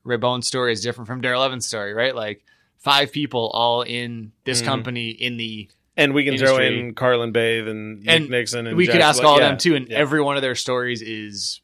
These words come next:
Speaker 1: going to be different,
Speaker 2: Mm-hmm.
Speaker 1: which is the greatest thing about it, right? Like, there is no answer to that question. I can
Speaker 2: Yeah.
Speaker 1: tell you what I did, to give you advice on, like, "Hey, here's what I think you should do," but, like,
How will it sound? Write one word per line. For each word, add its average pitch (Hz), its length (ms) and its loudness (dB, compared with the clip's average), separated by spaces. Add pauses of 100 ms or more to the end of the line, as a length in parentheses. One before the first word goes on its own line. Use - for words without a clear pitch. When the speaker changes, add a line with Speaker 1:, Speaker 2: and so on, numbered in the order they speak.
Speaker 1:
going 117 180 -8
to 113 60 -10
be 101 120 -14
different, 101 440 -12
Speaker 2:
Mm-hmm. 110 420 -6
Speaker 1:
which 117 140 -8
is 120 140 -8
the 117 100 -8
greatest 110 380 -6
thing 107 120 -12
about 98 300 -6
it, 87 80 -14
right? 101 200 -10
Like, 113 140 -8
there 143 140 0
is 151 160 2
no 117 140 -6
answer 120 240 -8
to 98 60 -12
that 95 160 -12
question. 117 340 -8
I 98 100 -12
can 98 80 -6
Speaker 2:
Yeah. 95 80 -2
Speaker 1:
tell 156 100 4
you 139 140 0
what 101 140 -8
I 127 160 0
did, 101 360 -8 (300)
to 113 60 -14
give 120 160 -6
you 113 120 -6
advice 110 360 -4
on, 110 100 -8
like, 101 260 -10
"Hey, 147 200 0
here's 127 200 -2
what 107 80 -6
I 117 120 0
think 107 180 -10
you 101 100 -16
should 98 200 -12
do," 95 180 -12
but, 101 140 -12
like, 92 340 -14